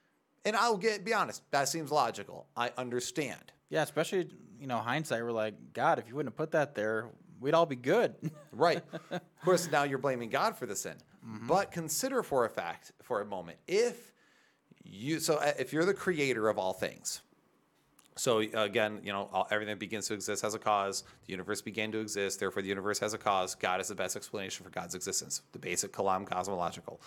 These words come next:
Speaker 1: So there's that, also the design. So you have God that creates this universe.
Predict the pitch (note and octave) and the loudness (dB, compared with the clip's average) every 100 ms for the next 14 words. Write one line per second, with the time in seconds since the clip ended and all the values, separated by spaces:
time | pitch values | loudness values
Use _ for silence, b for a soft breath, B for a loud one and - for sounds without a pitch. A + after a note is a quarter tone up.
0 | B B B - A#2 F#2 G#2+ G#2+ C#3 C#3 | B B B 0 2 4 4 4 4 4
1 | A2 A2+ A#2 G#2+ A2 A2 G#2 G#2 G#2 B | 4 2 2 0 2 4 2 0 -6 B
2 | B - B2+ A2+ G#2+ F3 G#3+ F3+ - D#3 | B -2 4 4 6 4 6 2 4 2
3 | - B2 B2 G2+ - - | 2 0 0 -4 -4 -6